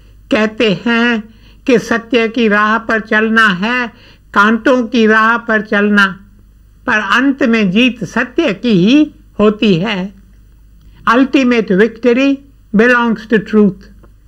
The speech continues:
हम सब सत्संगियों का यह कर्तव्य है कि हम अपने दैनिक जीवन में सत्य की साक्षी दें। शास्त्रों में कहा गया है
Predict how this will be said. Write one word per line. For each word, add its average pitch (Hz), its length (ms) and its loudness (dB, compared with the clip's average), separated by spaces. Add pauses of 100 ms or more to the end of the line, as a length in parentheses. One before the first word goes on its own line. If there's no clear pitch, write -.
(120)
हम 233 200 2
सब 226 300 -2
सत्संगियों 220 840 0
का 240 340 0 (580)
यह 226 240 4
कर्तव्य 233 760 -2 (100)
है 208 220 -6 (1500)
कि 254 100 2
हम 262 280 0 (180)
अपने 226 360 0
दैनिक 240 540 0
जीवन 226 420 2
में 247 400 -2 (360)
सत्य 240 400 -2
की 220 180 -2
साक्षी 214 540 -4
दें। 196 380 0 (1400)
शास्त्रों 220 680 0
में 220 200 2
कहा 208 320 0
गया 220 280 0
है 208 300 -2